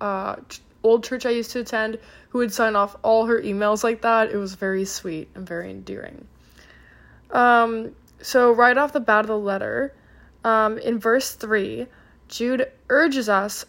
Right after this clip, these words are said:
literally, it says, "I feel compelled to write and urge you to contend for the faith that was once for all entrusted to God's holy people."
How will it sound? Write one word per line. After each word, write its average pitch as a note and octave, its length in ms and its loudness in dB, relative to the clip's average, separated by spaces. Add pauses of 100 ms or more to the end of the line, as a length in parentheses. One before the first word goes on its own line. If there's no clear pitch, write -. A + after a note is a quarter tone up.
(160)
literally, G3 380 -4
it - 120 -10
says, G#3+ 240 -6
"I A3 100 -6
feel A#3+ 440 0 (500)
compelled B3 720 -2
to - 140 -12
write G#3+ 320 -2
and B3 160 -6
urge B3+ 280 -2
you F#3+ 220 -6 (240)
to - 140 -14
contend B3 600 -6
for - 120 -8
the D4+ 100 -6
faith G#3+ 380 -4 (300)
that - 180 -2
was A#3 260 0 (320)
once A3+ 380 -4
for - 240 -4
all A3 260 4
entrusted G#3+ 680 -6
to - 120 -10
God's G3 300 -2
holy A#3 340 -2
people." - 480 -10